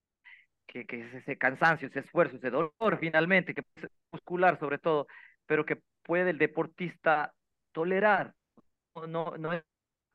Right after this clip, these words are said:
lastimar, ¿no? O sea, o, o, o, o se va a agredir y convertir en una lesión grave, sino más bien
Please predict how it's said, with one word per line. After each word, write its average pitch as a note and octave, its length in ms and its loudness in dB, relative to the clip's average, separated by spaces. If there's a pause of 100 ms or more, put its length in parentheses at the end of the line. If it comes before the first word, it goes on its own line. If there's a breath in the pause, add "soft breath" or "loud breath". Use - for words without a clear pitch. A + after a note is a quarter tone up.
lastimar, D3+ 440 2
¿no? G#2+ 240 -8
O G#2+ 80 -20
sea, A2 100 -14
o, A#2 280 -10
o, A#2+ 220 -8 (460 loud breath)
o, C3 180 -4 (180)
o B2+ 80 -10
se - 140 -6
va C3 560 6
a A2 80 -6 (460 loud breath)
agredir D3+ 680 4
y E3 120 0
convertir C#3+ 440 -4
en D#3 80 -4
una C#3 120 -2
lesión C#3+ 400 -2
grave, D#3 420 6
sino B2+ 200 -8
más B2 200 -6
bien C#3+ 260 -6